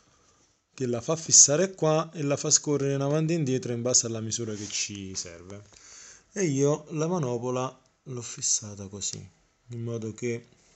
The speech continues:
il cavo non venga mai tirato e non subisca mai strozzature. Quindi adesso chiudo tutto e controllo che col pesetto non, eh,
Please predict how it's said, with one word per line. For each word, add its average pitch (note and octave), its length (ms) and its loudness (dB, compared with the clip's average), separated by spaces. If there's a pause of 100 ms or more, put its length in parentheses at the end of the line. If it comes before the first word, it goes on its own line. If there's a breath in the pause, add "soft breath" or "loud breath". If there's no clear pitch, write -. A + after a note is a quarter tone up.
(1000 soft breath)
il A#2 180 -16
cavo C3+ 340 0
non A#2+ 180 -4
venga A#2 340 -4
mai C3 280 0
tirato D3 920 0
e D3 100 -6
non B2+ 180 0
subisca A#2+ 520 0
mai B2 160 -4
strozzature. G2+ 840 0 (2750 soft breath)
Quindi A#2 260 -8
adesso A2+ 380 6
chiudo C3 240 0
tutto F#3+ 560 -2 (1900 soft breath)
e B2 300 2
controllo C3 520 4
che B2+ 220 0
col A#2+ 220 -2
pesetto B2+ 580 0
non, A#2+ 360 -2
eh, A2+ 300 -2